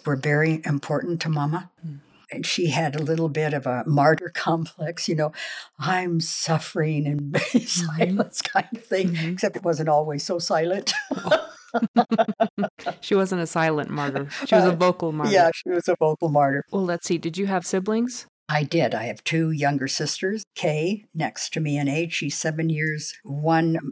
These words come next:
Speaker 1: week exactly younger than I am, and Phyllis, who's nine years younger than I am. All in all, I had a wonderful childhood up until I was about twelve, and when my father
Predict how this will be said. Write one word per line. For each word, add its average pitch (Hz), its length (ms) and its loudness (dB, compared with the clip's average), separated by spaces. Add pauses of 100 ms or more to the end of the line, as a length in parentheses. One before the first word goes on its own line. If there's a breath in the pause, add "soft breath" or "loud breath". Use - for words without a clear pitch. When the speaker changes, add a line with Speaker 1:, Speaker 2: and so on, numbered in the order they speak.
(120)
Speaker 1:
week 175 260 0
exactly 139 540 0
younger 151 360 0
than 170 200 0
I 151 160 -2
am, 165 340 -2 (340 soft breath)
and 143 220 -4
Phyllis, 170 420 4
who's 139 200 -2
nine 151 260 0
years 127 240 0
younger 123 280 -4
than 117 160 -4
I 117 180 -4
am. 123 300 -4 (400 loud breath)
All 208 280 6
in 160 100 4
all, 156 280 6
I 151 120 0
had 147 420 -2
a 170 60 -2
wonderful 165 560 2
childhood 143 680 -4
up 160 180 -4
until 151 400 -2
I 143 140 0
was 143 220 -8
about 131 340 -6 (120)
twelve, 160 580 2 (800 loud breath)
and 147 280 -4
when 156 160 0
my 139 240 0
father 147 720 -2